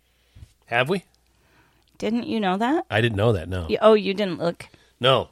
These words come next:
Speaker 1: I did not look, so.
Speaker 2: Yeah, um, the most notable one, um, there was a, a gentleman named, uh, H R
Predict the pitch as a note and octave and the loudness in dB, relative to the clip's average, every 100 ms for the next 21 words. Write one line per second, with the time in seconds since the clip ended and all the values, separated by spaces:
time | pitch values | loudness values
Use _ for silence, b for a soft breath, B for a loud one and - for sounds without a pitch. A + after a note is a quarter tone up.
0 | - A2 A2+ A2 A2 G#2 E2+ E2 - - | -6 -4 -2 2 2 0 -6 -10 -16 -14
1 | E2 D2+ - D3+ E3 - F#3+ F#3 F#3 - | -10 -4 -2 -2 -4 -4 -2 0 -4 -8
2 | b b b F#3+ G#3 G#3+ A3 G3+ F#3+ G#3+ | b b b -4 0 0 -2 -2 0 2
3 | G3+ F3 F3 E3 E3 E3 b b b _ | 2 2 2 2 2 -2 b b b _
4 | - F3+ E3+ E3+ E3 - _ - F3+ F#3 | -4 0 0 -2 -6 -12 _ -10 -6 -4
5 | F3+ - E3 D#3+ D#3 - D#3+ D#3+ D#3+ F3+ | -4 -2 0 0 -2 -4 -4 -4 -4 -2
6 | F3+ F#3 E3+ E3+ D#3 D3+ D3+ D#3 D3+ - | -2 0 0 0 0 -2 -2 0 -2 -2
7 | F3 G3+ - E3 E3 E3+ E3 | -2 -2 -2 0 2 2 0